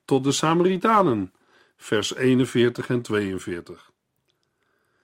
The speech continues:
Johannes vier, vers vijf en zes. Deze stad lag vlakbij het stuk land dat Jacob aan Jozef had gegeven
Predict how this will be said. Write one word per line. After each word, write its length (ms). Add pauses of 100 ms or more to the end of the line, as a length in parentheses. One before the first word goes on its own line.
(260)
Johannes 420
vier, 360
vers 260
vijf 400
en 240
zes. 480 (840)
Deze 480
stad 420
lag 280
vlakbij 480
het 100
stuk 280
land 320
dat 160
Jacob 580
aan 120
Jozef 440
had 200
gegeven 680